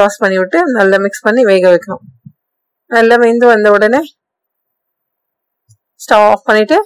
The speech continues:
மேல கொத்தமல்லி தழை தூவி கார்னிஷ் பண்ணி இறக்கிட்டோம்னா, சூப்பர்பான tasty and healthy பச்சை காய்கறி மசாலா தயார். இதை வந்து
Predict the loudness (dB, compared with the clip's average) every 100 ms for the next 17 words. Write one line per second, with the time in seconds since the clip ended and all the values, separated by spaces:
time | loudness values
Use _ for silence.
0 | _ -4 0 2 0 0 -2 2 2 2
1 | 2 2 2 0 0 -2 -6 _ _ _
2 | _ _ _ -16 -12 0 0 0 -4 -4
3 | -2 0 -2 -2 -2 -2 -4 -4 -4 2
4 | 2 2 2 0 -4 _ -4 -2 -2 -2
5 | -2 0 0 0 -2 -6 -6 _ _ _
6 | -4 -2 0 -2 0 2 2 2 0 0
7 | -2 0 0 0 0 -2 -2 -6 -10 _
8 | _ _ _ _ 0 2 2 2